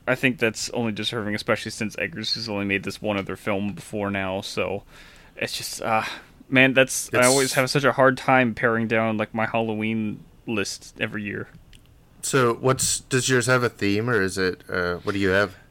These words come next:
Speaker 1: There's a little, I mean, uh, it's kinda tricky because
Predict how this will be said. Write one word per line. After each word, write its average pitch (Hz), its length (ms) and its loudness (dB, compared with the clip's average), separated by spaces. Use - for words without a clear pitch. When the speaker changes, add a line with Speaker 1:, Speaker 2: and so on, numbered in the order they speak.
Speaker 1:
There's 254 180 4
a 277 60 2
little, 147 200 2
I 135 60 6
mean, 139 340 4
uh, 117 300 0
it's 170 120 0
kinda 180 200 2
tricky 127 320 -2
because 113 420 2